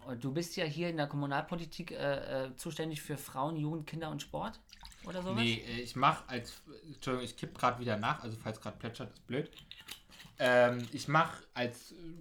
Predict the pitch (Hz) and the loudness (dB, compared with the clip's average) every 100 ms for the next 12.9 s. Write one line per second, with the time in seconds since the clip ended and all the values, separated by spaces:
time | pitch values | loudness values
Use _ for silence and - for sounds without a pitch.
0 | - - 170 170 170 147 147 131 - 165 | -12 2 4 4 0 2 0 0 0 2
1 | 175 151 - 147 139 120 113 113 101 98 | 4 4 4 4 4 4 0 -2 -4 -6
2 | - - 139 98 - - 117 151 151 143 | -10 -6 0 0 -2 -2 4 6 6 4
3 | 110 135 - - 120 - 131 123 127 123 | 6 4 4 -4 -4 -4 -4 0 2 2
4 | 117 117 113 104 113 107 98 - - - | -2 -4 -4 -4 -4 -4 -4 -8 -16 -2
5 | 139 127 117 143 - - 190 170 170 160 | 2 4 6 8 8 6 4 4 2 4
6 | 160 147 143 160 180 160 139 160 185 175 | 4 6 2 2 2 2 2 2 2 0
7 | 143 143 - 143 143 - - 123 127 131 | 0 0 0 -2 -2 -4 -6 -4 -2 -2
8 | 120 170 170 226 247 - - 160 165 151 | -4 -2 2 2 2 -4 -4 0 2 2
9 | 151 165 151 151 143 120 143 147 143 - | 0 0 2 4 4 2 0 -2 -6 -14
10 | - - 139 - 175 151 147 160 165 147 | -14 -12 -12 -12 -10 -2 0 0 -2 -6
11 | 147 - 143 143 139 - - 139 139 139 | -4 -2 -2 -2 -4 0 2 2 0 -2
12 | 127 98 120 123 - 117 117 117 | -2 2 2 2 0 -4 -2 -4